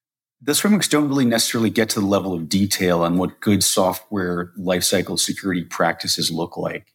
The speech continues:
And so we're, we're talking about, you know, a, a, um, potential liability shift coupled with,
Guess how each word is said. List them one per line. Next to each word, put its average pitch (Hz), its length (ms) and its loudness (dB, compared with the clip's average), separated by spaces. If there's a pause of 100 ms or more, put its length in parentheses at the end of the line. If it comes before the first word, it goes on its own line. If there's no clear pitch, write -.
(640)
And 101 80 2
so 98 600 2 (540)
we're, 113 160 -4
we're 113 120 -2
talking 131 400 0
about, 95 520 2 (220)
you 104 80 -2
know, 90 220 2
a, 90 160 0
a, 90 300 -2
um, 82 400 -2 (180)
potential 107 340 -2
liability 92 480 0
shift - 440 -2
coupled 110 400 -2
with, 90 420 0